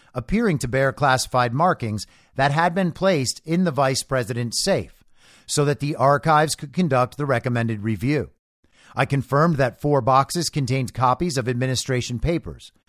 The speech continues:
The two boxes in which a small number of papers appearing to bear classified markings had been found, and two separate boxes containing courtesy copies of vice presidential papers. The vice president is, of course, permitted to obtain and retain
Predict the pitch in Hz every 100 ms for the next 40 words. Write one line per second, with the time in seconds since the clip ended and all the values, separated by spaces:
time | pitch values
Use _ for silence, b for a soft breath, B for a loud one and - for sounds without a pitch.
0 | b b - 117 147 120 123 127 156 139
1 | 135 127 123 - 139 131 127 127 139 147
2 | 123 - 127 117 147 156 b b b 113
3 | 139 160 160 135 123 131 127 139 127 117
4 | 135 123 113 113 113 123 117 120 104 113
5 | 107 110 104 104 139 b b b b 165
6 | 156 202 180 - 233 160 107 104 113 110
7 | 143 143 - 131 151 151 131 - 214 208
8 | 135 110 110 98 117 123 b b b 190
9 | 160 143 143 - 139 123 120 120 127 113
10 | 160 151 65 - - _ _ b b b
11 | 117 139 135 - 143 123 135 139 135 151
12 | 139 139 - 135 143 156 - b b -
13 | 175 196 196 143 156 120 139 170 170 -
14 | 135 117 202 - 127 104 110